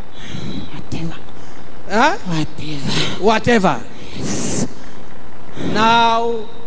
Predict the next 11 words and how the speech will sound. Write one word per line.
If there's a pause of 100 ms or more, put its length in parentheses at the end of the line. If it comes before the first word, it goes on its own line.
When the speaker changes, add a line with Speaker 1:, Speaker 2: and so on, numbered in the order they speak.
(720)
Speaker 2:
your
time
is
over.
You
must
go. (600)
Speaker 1:
She
makes
me
angry.